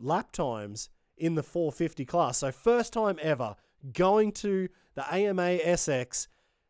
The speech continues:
and in the four fifty class, no less. And he didn't do too badly. But then it was a couple of days later during a training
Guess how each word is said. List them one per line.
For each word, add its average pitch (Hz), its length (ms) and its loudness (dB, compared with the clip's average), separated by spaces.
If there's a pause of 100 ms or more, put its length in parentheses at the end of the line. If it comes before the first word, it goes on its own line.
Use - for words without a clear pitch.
(140)
and 139 640 -2 (240)
in 214 140 4
the 240 80 6
four 190 260 4
fifty 208 340 2
class, 131 400 2
no 120 180 -2
less. 113 380 -4 (680)
And 170 120 2
he 185 60 4
didn't 247 360 4
do 190 200 6
too 220 260 4
badly. 156 680 0 (880)
But 165 220 -2
then 185 140 4
it 185 80 2
was 165 100 0
a 160 60 -4
couple 196 300 -6
of 151 60 -4
days 156 300 0
later 147 300 -2
during 143 360 -4
a 127 60 -8
training 160 680 -4